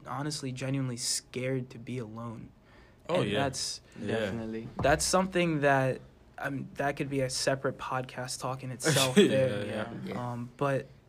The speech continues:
Speaker 1: self-realization and understanding your own self-worth and what you personally do and don't like, that is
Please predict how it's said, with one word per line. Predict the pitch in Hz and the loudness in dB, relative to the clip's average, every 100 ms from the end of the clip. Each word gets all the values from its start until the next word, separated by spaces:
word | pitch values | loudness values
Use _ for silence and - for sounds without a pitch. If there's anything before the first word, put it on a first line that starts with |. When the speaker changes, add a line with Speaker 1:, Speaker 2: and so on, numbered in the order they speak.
| - - - | -20 -14 -6
Speaker 1:
self-realization | - - 165 170 160 156 139 131 131 139 - 127 120 117 - - - | -2 2 2 2 4 6 6 4 0 -2 -2 -6 -8 -10 -16 -20 -14
and | 139 135 131 131 - - - - | -6 -4 -4 -4 -8 -14 -20 -6
understanding | 147 151 139 - 143 143 135 | 0 2 0 0 2 2 2
your | 127 | 2
own | 139 143 | 2 2
self-worth | 139 135 135 135 120 123 131 170 - - - - - | 0 2 2 2 -4 0 2 0 -4 -20 -20 -20 -8
and | 135 131 | -2 2
what | 127 135 | 4 2
you | 135 131 135 143 147 135 | 2 0 4 4 4 0
personally | - 135 139 147 143 139 131 123 - - - 131 - | -2 0 0 0 0 2 0 -2 -12 -20 -18 -18 -6
do | 135 139 143 139 | 0 2 2 0
and | 131 | -2
don't | 123 131 139 123 | 0 2 0 -2
like, | 123 123 151 160 - - - - - - - | -4 0 0 -2 -14 -20 -20 -20 -20 -20 -4
that | 139 147 180 - - - - - | 4 8 6 4 -8 -20 -20 -4
is | 151 143 135 131 | 0 2 0 -4